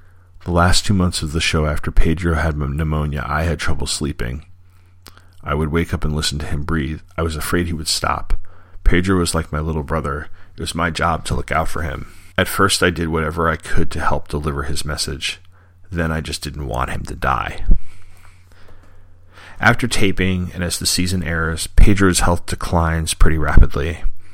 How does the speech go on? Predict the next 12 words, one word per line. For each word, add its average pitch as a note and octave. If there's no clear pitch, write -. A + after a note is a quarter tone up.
He's -
hospitalized, F2+
and E2
Judd E2+
takes -
over E2
a -
number D2+
of -
his D#2+
lecture -
gigs. C2+